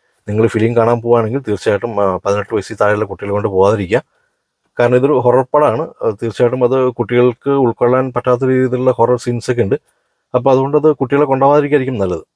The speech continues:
അതുപോലെ തന്നെ മറ്റൊരു കാര്യമാണ് ഈ ഫിലിമിൻ്റെ പോസ്റ്റർ ഡിസൈൻസ്. നമുക്കറിയാം ഈ ചിത്രം ഇറങ്ങുന്നതിന് മുമ്പ് തന്നെ ഒരു പോസ്റ്റേഴ്സ് എല്ലാം വളരെയധികം ശ്രദ്ധ ആകർഷിച്ചിട്ടുണ്ട്. അതിന് പ്രധാന കാരണം ഇതിൻ്റെ പോസ്റ്റർ ഡിസൈൻസ് ആണ്. ഇതിൻ്റെ പോസ്റ്റർ ഡിസൈൻ ചെയ്തിരിക്കുന്നത് എസ്തെറ്റിക് കുഞ്ഞമ്മ എന്ന് പറഞ്ഞ ടീമാണ്. അവരും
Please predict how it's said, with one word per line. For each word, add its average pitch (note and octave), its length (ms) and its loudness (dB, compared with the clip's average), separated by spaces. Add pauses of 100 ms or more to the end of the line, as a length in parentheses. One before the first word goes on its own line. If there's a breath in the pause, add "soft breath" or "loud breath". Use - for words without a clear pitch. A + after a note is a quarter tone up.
(140)
അതുപോലെ D#3+ 300 4
തന്നെ F3 180 0
മറ്റൊരു E3+ 260 -2
കാര്യമാണ് D3 280 2 (140)
ഈ - 20 -8 (120)
ഫിലിമിൻ്റെ C3+ 340 -4 (100)
പോസ്റ്റർ A2+ 320 0 (100)
ഡിസൈൻസ്. G2+ 360 -4 (120)
നമുക്കറിയാം D#3+ 420 0
ഈ D#3+ 40 0 (760)
ചിത്രം D3+ 300 0
ഇറങ്ങുന്നതിന് C#3 360 2
മുമ്പ് C#3+ 180 0
തന്നെ C3 160 2
ഒരു B2+ 140 -4
പോസ്റ്റേഴ്സ് A2+ 420 0
എല്ലാം C3 160 4
വളരെയധികം A#2+ 460 2 (100)
ശ്രദ്ധ G#2 240 -4
ആകർഷിച്ചിട്ടുണ്ട്. G2 540 -4
അതിന് B2+ 200 0
പ്രധാന C3 240 2 (120)
കാരണം A#2 240 -2 (420)
ഇതിൻ്റെ A2+ 300 0
പോസ്റ്റർ A2 400 0
ഡിസൈൻസ് A2+ 420 0
ആണ്. E2+ 100 -6 (220)
ഇതിൻ്റെ B2 260 -2
പോസ്റ്റർ B2+ 360 2
ഡിസൈൻ C3 260 -2
ചെയ്തിരിക്കുന്നത് A#2 380 -2 (480)
എസ്തെറ്റിക് B2 400 0
കുഞ്ഞമ്മ A#2+ 300 2
എന്ന് A#2 100 0
പറഞ്ഞ A2+ 180 0
ടീമാണ്. G2 280 -2 (120)
അവരും A#2 180 -2